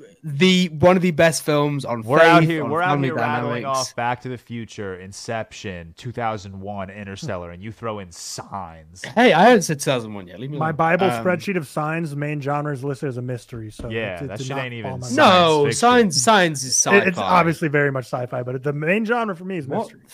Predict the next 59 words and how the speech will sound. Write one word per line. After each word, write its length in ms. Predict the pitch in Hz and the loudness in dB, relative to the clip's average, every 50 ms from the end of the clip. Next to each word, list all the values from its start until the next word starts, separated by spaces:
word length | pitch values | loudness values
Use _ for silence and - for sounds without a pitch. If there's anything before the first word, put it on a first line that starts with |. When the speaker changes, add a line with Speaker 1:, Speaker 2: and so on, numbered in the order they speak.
| - - - | -20 -18 -12
Speaker 2:
Yeah. 340 | 113 123 120 101 85 73 76 90 | -8 -6 -4 -4 -6 -8 -10 -6
Speaker 1:
Why 100 | 110 131 | -4 -4
have 60 | 160 | -2
we 40 | 202 | -2
gone 80 | 214 185 | -4 -4
so 140 | - 170 | -4 -4
red? 500 | 131 107 98 95 92 101 160 156 135 - - _ | -6 -6 -8 -10 -8 -6 -6 -8 -8 -12 -20 _
Jesus. 300 | - 110 135 123 101 - | -14 -10 -10 -10 -10 -10
Speaker 2:
'Cause 60 | - 127 | -8 -8
M. 180 | 123 127 127 | -8 -8 -6
Night 300 | 123 131 131 113 113 113 | -6 -4 -4 -2 -4 -4
Speaker 1:
Um, 100 | 110 104 | -4 -6
Speaker 2:
is 60 | 101 | -8
tonally 440 | 101 127 123 120 117 113 117 113 110 | -8 -8 -8 -8 -8 -8 -6 -4 -4
all 160 | 107 107 101 | -4 -4 -4
over 200 | 101 113 113 110 | -6 -8 -8 -10
the 80 | 95 82 | -12 -14
place, 320 | _ - 87 82 80 - | _ -14 -16 -14 -14 -14
never 180 | 101 95 95 98 | -16 -12 -12 -10
has 160 | 101 98 90 | -12 -10 -12
a 60 | 92 | -12
grasp 440 | 85 92 90 90 92 95 95 - - | -12 -12 -10 -8 -8 -8 -8 -10 -14
on 120 | 92 87 87 | -16 -14 -14
his 120 | 85 82 | -16 -16
movies. 460 | 90 90 98 - - 277 226 - - - - - | -14 -14 -14 -12 -14 -16 -16 -16 -20 -20 -20 -20
Speaker 1:
<laughs> 140 | 101 - 127 | -20 -18 -12
Can 100 | - 139 | -4 2
we 100 | 170 214 | 2 2
mute 360 | 196 160 139 135 139 - - | 2 2 0 -2 -2 -4 -4
this 180 | - 156 143 - | -6 -8 -8 -8
fucking 360 | - 147 147 143 - 151 143 | -8 -8 -8 -8 -8 -8 -6
guy? 280 | 131 131 143 190 202 - | -4 -4 -4 -4 -2 0
Speaker 3:
<laughs> 80 | 214 - - | 0 0 2
Speaker 1:
Uh, 720 | 151 147 156 156 147 143 143 135 127 120 180 - 190 170 175 - _ _ _ _ _ _ _ _ _ - | 2 2 2 4 4 4 2 2 0 -2 -4 -2 -2 -4 -4 -4 _ _ _ _ _ _ _ _ _ 4
yeah, 220 | 175 175 175 170 | 6 8 10 10
like, 220 | 165 165 180 175 | 10 8 6 4
so 120 | - - 175 | 2 0 2
Signs, 380 | 139 196 190 196 190 170 143 | 4 6 6 6 6 4 2
I 80 | 139 143 | 0 -2
was, 140 | 143 135 135 | 0 0 -2
I 40 | 131 | -2
was, 80 | 123 - _ - | -4 -4 _ -6
I, 140 | - 120 120 | -4 -4 -4
we 180 | 101 131 131 | -2 -2 -4
spoke 160 | 127 - 147 123 | -2 -2 -4 -2
about 120 | 113 110 | -2 -4
this 140 | 107 - - | -4 -6 -8
to 120 | - - 113 | -10 -10 -14
fucking 380 | - - 120 110 - 110 110 | -8 -8 -8 -6 -6 -8 -2
death 260 | 110 107 107 107 - | 0 0 0 0 -4
in 140 | 120 107 110 | -8 -8 -6
the, 260 | 110 110 107 107 101 | -6 -6 -6 -4 -4
um, 380 | 101 98 98 98 98 95 95 95 | -4 -4 -4 -6 -8 -8 -10 -8
the 80 | 101 104 | -6 -8
episode 260 | 104 - - 104 95 | -8 -6 -10 -10 -10
we 60 | 101 | -10
did 180 | 101 101 98 104 | -12 -12 -10 -10
with 140 | 101 95 | -14 -10
the, 260 | 101 104 101 98 95 | -8 -8 -8 -8 -8